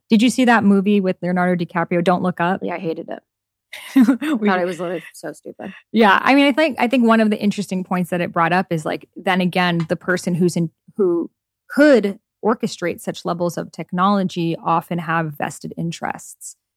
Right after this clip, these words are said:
Speaker 1: So
Speaker 2: Yeah.
Speaker 1: it's, like, to be able, because, you know, coming up with something like, I think being able to turn a salt water into drinkable water, that's gonna be so needed. But that is a massive initiative, right?
Speaker 2: Mm-hmm.
Speaker 1: So it's,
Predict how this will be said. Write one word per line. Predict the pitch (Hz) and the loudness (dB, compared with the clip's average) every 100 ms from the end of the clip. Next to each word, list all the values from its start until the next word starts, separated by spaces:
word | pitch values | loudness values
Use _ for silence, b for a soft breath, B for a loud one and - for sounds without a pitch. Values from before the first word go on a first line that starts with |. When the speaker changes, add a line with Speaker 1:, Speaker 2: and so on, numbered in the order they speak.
| - | 0
Speaker 1:
So | 185 | 2
Speaker 2:
Yeah. | 175 | 2
Speaker 1:
it's, | 180 | 0
like, | 165 - | -4 -4
to | 196 170 | -4 -2
be | 190 185 | -2 -2
able, | - 180 170 - | 0 0 -4 -4
because, | 196 - 165 - | -4 0 -2 0
you | 202 | 2
know, | 190 | 2
coming | 165 - 208 196 | 2 2 4 4
up | - | 0
with | 180 | -6
something | 175 165 170 | -6 -4 -4
like, | 165 - | -4 -2
I | 175 | -2
think | 175 165 - | 0 -2 0
being | 180 | 0
able | 175 170 | 2 0
to | 175 | -2
turn | - 165 165 - | 0 0 0 -2
a | |
salt | - - 170 - | -8 0 2 2
water | 165 160 170 | 0 0 -2
into | 165 165 | -4 -6
drinkable | - 165 165 165 151 | -6 -6 -2 -2 -2
water, | 156 170 214 | -2 0 0
that's | 185 - | 0 -6
gonna | 175 165 | -4 -2
be | 165 | -2
so | - - - 165 175 | -6 -10 -2 0 4
needed. | 185 165 170 208 240 233 _ _ _ _ _ _ _ 196 | 4 4 2 2 2 -2 _ _ _ _ _ _ _ 4
But | 180 175 170 - _ - | 6 6 2 -4 _ -6
that | 180 190 | 2 4
is | 247 214 | 2 0
a | |
massive | 175 156 - 160 | -2 -6 -6 -10
initiative, | 160 - - - - - | -10 -12 -14 -16 -14 -10
right? | 160 175 220 | -4 0 0
Speaker 2:
Mm-hmm. | 190 | -2
Speaker 1:
So | 190 175 175 | -6 -2 0
it's, | 170 156 - | 0 -2 -4